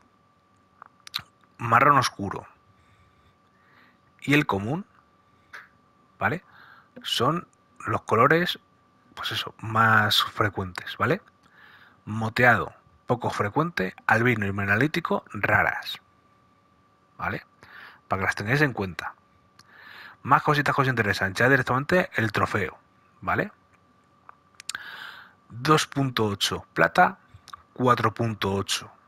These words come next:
oro y seis punto tres diamante. Máxima puntuación, seis punto ocho. Os recuerdo que tienen que ser de aquí macho, ¿vale?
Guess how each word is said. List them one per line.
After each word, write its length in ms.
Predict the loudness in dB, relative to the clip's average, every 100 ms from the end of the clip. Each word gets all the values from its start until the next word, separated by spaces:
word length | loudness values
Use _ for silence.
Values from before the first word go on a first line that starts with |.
| _ _ _ _ _ _ _ _ _ _ _ _
oro 320 | 4 6 6 0 _ _ _ _ _ -4
y 160 | -2
seis 280 | 2 0 0
punto 360 | -4 -4 -2 -2
tres 480 | 0 -2 -2 -8 -10 _ -20 -20 -20 -20 -20 _ -12
diamante. 800 | -2 2 4 2 0 -10 -16 -16
Máxima 600 | -4 2 2 2 -2 -4
puntuación, 800 | -2 -4 -2 -2 0 0 0 -4 -8
seis 480 | -2 0 2 0 -2
punto 460 | -4 -6 -4 -4 -4
ocho. 320 | -6 -4 -4 -6 -18 -20 -20 -18 -16 -18 -6
Os 120 | 0 2
recuerdo 440 | 2 2 2 2
que 100 | 0
tienen 240 | -2 -2
que 100 | -2
ser 300 | 0 0 0 -4
de 140 | -4 -4
aquí 240 | -4 -8
macho, 400 | -6 -4 -4 -6 -4
¿vale? 280 | 0 0 -2